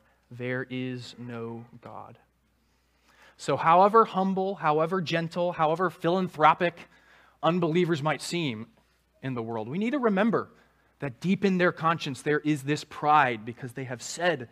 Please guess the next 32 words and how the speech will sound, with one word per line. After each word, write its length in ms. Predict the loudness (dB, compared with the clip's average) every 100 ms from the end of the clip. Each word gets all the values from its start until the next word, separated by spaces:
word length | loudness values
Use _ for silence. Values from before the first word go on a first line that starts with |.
| -10
to 60 |
the 100 | -8
King 260 | -8 -6 -4
of 100 | -4
Kings, 380 | -6 -6 -6 -10 -16 -12 2
"I 160 | 2 4
don't 200 | -2 -8
need 280 | -10 -12
you." 140 | -16 -20 -20 _ _ _ _ _ _ _ _ _ _ _ _
We 100 | -14
have 140 | -12 -10
to 80 | -10
remember 260 | -10 -12
that. 180 | -16 -20 _ _ _ _ _ _ _ _ _ _ _ _ _ _ _ _ _ _ _ _ -6
Look 100 | -2
at 80 | -2
this 140 | 2
next 280 | 2 0 0
phrase. 400 | 2 2 0 -10 -20 -6
The 120 | 2 4
unbeliever 480 | 6 4 2 2
is 80 | 0
described 540 | -2 -4 4 6 6 2
as 80 |
someone 440 | -2 -2 -2 -2 -4
whose 220 | -6 -6
soul 420 | -6 -2 0 2 0
is 180 | 0
not 360 | -2 0 0 -2 -2
upright 800 | -2 -2 -6 -4 -2 -2 -4 -18 _ _ _ _ -14
within 460 | -12 -10 -10 -10
him. 320 | -10 -12 -14